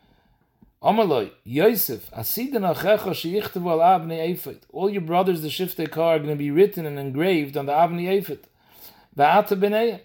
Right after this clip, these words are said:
and you're also supposed to be amongst those Shvatim on the Avnei Ephod. "Ritzoincha shimacha shimchem b'neiim." You want that your name should be taken out, v'tikra roya zoynis, and in place of that you'll be called a roya zoynis, the chsiv, v'roya zoynis,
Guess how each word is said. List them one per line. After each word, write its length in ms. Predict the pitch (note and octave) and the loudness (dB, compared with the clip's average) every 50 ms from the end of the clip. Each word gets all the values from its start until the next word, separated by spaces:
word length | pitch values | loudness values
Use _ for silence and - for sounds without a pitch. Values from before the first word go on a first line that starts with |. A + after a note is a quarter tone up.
| _ _ - | _ _ -14
and 120 | C3+ C#3 | -8 -4
you're 140 | D#3 F3+ F#3+ | -2 0 0
also 280 | G3 A3+ A3 - G3+ | 0 0 -2 -2 -4
supposed 340 | D#3 - - F3+ F3 D#3+ - - | -6 -4 -4 -4 -4 -4 -4 -6
to 60 | F3 | -6
be 220 | E3 G#3 A3+ G3+ | -4 -4 -2 -2
amongst 440 | E3+ D#3+ D#3+ E3+ F3 F3 D3+ - - | -2 0 0 -2 -2 -2 -4 -6 -4
those 520 | F3 E3+ F3 F3 F3 D#3+ D3+ - - - - - | -2 0 0 0 0 -2 -4 -8 -10 -12 -16 -14
Shvatim 520 | - - D#3+ F#3+ G#3+ G3 - E3 D#3+ D3+ | -10 -2 2 4 4 4 2 -2 -4 -2
on 140 | D3+ D3+ D3 | -2 0 2
the 40 | D3 | 4
Avnei 420 | D#3 E3+ E3+ E3 F3 F3+ F3+ F#3 | 4 4 4 2 0 -4 -2 0
Ephod. 300 | G3+ A3 F#3 - F3 - _ _ _ _ _ _ _ _ _ _ _ _ _ - | -2 -2 -4 -6 -12 -16 _ _ _ _ _ _ _ _ _ _ _ _ _ -12
"Ritzoincha 440 | A2 A2+ G#2+ - - C#3 E3 G3+ G3+ | -10 -10 -8 -4 -2 -2 0 0 -2
shimacha 560 | - - E3 D3 - C#3+ C#3 C3+ C#3+ C#3+ - | -2 -2 -4 -4 -4 -4 -4 0 0 0 0
shimchem 440 | D#3 C#3+ - - F3 D#3 - D#3 D3 | -2 -6 -6 -4 -4 -4 -4 -6 -6
b'neiim." 440 | C3 B2+ B2 B2 C#3+ F#3 G3+ F#3 F#3 _ _ _ _ _ _ _ _ _ _ - | -4 -4 -2 -2 -2 -2 -4 -6 -10 _ _ _ _ _ _ _ _ _ _ -14
You 140 | - A#2+ B2+ | -10 -4 0
want 320 | C#3 D#3 F3+ F#3+ F3+ D3 | 2 4 4 4 2 0
that 140 | D3+ C#3 C#3+ | -2 -4 -2
your 100 | C#3+ C#3 | -2 -2
name 240 | C#3 D3+ F3 F#3 D#3 | 0 0 0 -2 -2
should 180 | B2+ D3+ C#3+ | -4 -4 -6
be 80 | C3+ C3 | -6 -4
taken 360 | A#2+ D3 D#3 D#3 - D3+ C#3 | 0 0 0 0 0 -2 0
out, 340 | D#3 F3 F3 D3+ C#3 - - | 2 2 2 2 -2 -6 -12
v'tikra 580 | - B2+ C3 A#2+ - - F#3 F#3 - - C3+ | -12 -8 -8 -6 -2 -2 -2 -2 -2 -2 0
roya 220 | C3 D3+ E3 D#3+ C#3+ | 2 2 4 4 2
zoynis, 600 | B2+ A2 C3 C#3 F3 G#3+ A#3 - - - - - _ _ _ _ _ _ _ _ - | 2 2 2 0 0 0 -2 -6 -8 -12 -12 -12 _ _ _ _ _ _ _ _ -12
and 140 | - B2 B2+ | -8 -8 -6
in 220 | B2+ B2+ B2+ A#2+ | -6 -8 -10 -8
place 280 | - D#3 F3 F3 - - | -2 0 2 2 2 2
of 80 | D#3 | 2
that 160 | D3+ E3 E3+ D#3+ | 4 4 2 2
you'll 100 | D3+ C#3 | 0 -6
be 100 | C3 B2+ | -8 -8
called 240 | - D3 E3 E3 D3 | -8 -6 -4 0 2
a 80 | C#3 | 2
roya 200 | C3+ D3+ D#3+ D#3 | 4 4 2 2
zoynis, 420 | C#3 B2+ C#3 D3+ F3+ F#3 F3 C#3+ C3 | 0 0 -2 -2 -2 -2 -4 -4 -6
the 80 | B2+ | -8
chsiv, 420 | A2+ - - F3+ G3 F#3+ D3+ A#2 A2 - _ _ _ _ _ _ _ _ _ _ _ - | -8 -4 0 4 4 4 2 0 -8 -16 _ _ _ _ _ _ _ _ _ _ _ -4
v'roya 400 | B2 B2+ B2+ C#3 D#3+ F3+ F#3+ F3 | 0 4 4 4 4 4 2 0
zoynis, 720 | D#3 D3 F3+ F#3+ G#3+ A3+ G3+ E3 E3 D#3 - - - - | 0 0 2 2 2 2 0 -2 -4 -4 -6 -8 -10 -10